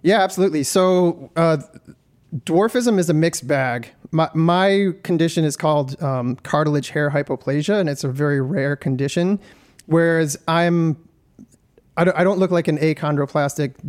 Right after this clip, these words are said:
dwarf, which is, uh, Peter Dinklage is, has achondroplasia, and eighty percent of the, the dwarfs that you see have achondroplasia.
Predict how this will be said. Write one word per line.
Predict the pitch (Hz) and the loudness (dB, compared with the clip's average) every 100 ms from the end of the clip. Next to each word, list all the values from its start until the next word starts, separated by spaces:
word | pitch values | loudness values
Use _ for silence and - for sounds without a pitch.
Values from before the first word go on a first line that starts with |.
| 135 - | -14 -8
dwarf, | 139 135 135 165 - | -4 0 0 -2 -2
which | 151 - | -4 -2
is, | 143 131 - 139 | -2 -4 -6 -8
uh, | 151 139 123 123 135 - | -4 -4 -4 -6 -10 -10
Peter | - 190 | -2 0
Dinklage | 170 160 147 143 | 2 0 0 -2
is, | 135 127 127 156 | -2 -4 -6 -6
has | 143 139 | -4 -4
achondroplasia, | 131 143 139 135 131 139 135 | -4 -4 -4 -4 -4 -4 -4
and | 139 147 | -4 0
eighty | 160 | 0
percent | 156 147 151 | 0 -2 -2
of | 143 131 | -2 -2
the, | 139 123 _ | -4 -6 _
the | 143 | -8
dwarfs | 123 135 135 131 | -6 -4 -4 -4
that | 135 | -6
you | 131 | -6
see | 123 143 131 | -6 -6 -4
have | 131 131 | -4 -6
achondroplasia. | 131 - 127 120 - 131 123 | -6 -6 -8 -8 -6 -6 -4